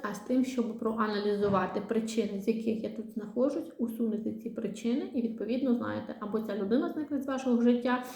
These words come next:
і ви будете тільки раді, навіть якщо на даному етапі вона дуже важлива для вас, ви дуже нею дорожите, і там багато у вас з нею,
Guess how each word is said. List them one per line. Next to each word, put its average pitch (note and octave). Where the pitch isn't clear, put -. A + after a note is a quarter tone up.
і A#3
ви A#3+
будете A3+
тільки -
раді, G#3
навіть G#3
якщо G#3+
на G#3+
даному G#3
етапі G#3
вона G3
дуже G3
важлива G#3+
для G3+
вас, F#3+
ви G3
дуже G#3
нею G3
дорожите, G#3+
і G3
там G3+
багато G3+
у -
вас G3
з -
нею, G3+